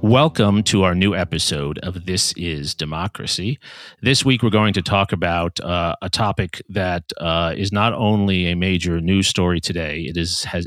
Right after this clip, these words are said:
it has been a major news story throughout the last fifty years of American history, but particularly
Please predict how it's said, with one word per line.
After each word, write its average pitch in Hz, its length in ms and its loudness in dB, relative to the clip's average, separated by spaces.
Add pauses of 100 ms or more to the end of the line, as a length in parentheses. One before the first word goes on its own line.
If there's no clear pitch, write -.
it 92 140 -4
has 85 180 -4
been 80 460 -2
a 87 180 -6
major 82 340 -6
news 87 260 -6
story 82 380 -4
throughout 92 640 -2 (400)
the - 60 -4
last 87 280 2
fifty 90 300 -4
years 82 340 -2
of 82 80 -8
American 80 440 -12
history, 90 400 -6
but 80 240 -12
particularly 82 960 -4